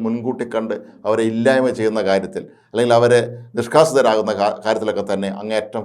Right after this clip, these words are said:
ശ്രദ്ധിച്ചിരുന്ന വളരെ ക്രുദ്ധനായ, തന്ത്രശാലിയായ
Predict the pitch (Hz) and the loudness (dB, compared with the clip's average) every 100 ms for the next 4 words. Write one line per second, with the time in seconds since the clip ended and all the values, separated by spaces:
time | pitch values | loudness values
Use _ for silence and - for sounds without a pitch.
0 | - 98 113 110 95 95 95 98 117 131 | -10 -10 -8 -6 -6 -6 -2 0 2 0
1 | - - _ _ - 135 - 170 143 120 | -4 -10 _ _ -4 -2 4 6 8 6
2 | 104 - _ _ _ _ 107 123 156 143 | 2 -6 _ _ _ _ -2 0 0 2
3 | 131 120 110 101 | 2 4 4 2